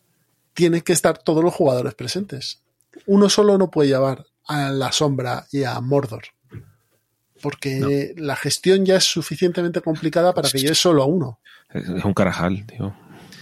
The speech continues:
Speaker 2: Sí,
Speaker 1: Yo
Speaker 2: es un
Speaker 1: cuando
Speaker 2: carajal.
Speaker 1: jugué me pasaba eso. Es un carajal.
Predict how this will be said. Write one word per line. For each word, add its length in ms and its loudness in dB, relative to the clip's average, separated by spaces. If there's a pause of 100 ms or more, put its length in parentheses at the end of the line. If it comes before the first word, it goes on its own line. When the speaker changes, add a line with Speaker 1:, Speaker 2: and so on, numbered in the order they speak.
(200)
Speaker 2:
Sí, 120 -12
Speaker 1:
Yo 60 2
Speaker 2:
es 40 -2
un 40 -2
Speaker 1:
cuando 200 4
Speaker 2:
carajal. 180 -2
Speaker 1:
jugué 180 6
me 140 4
pasaba 360 0
eso. 320 -8 (380)
Es 160 -12
un 60 -6
carajal. 580 -4